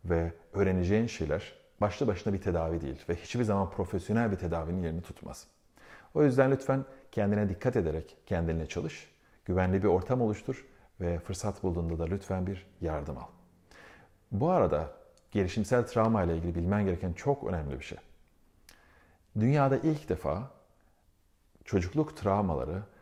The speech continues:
ve kilo sorunu arasında doğrudan bir bağlantı bulundu. Bu,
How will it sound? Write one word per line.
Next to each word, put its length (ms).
ve 300
kilo 280
sorunu 320
arasında 520
doğrudan 500
bir 160
bağlantı 460
bulundu. 340
Bu, 400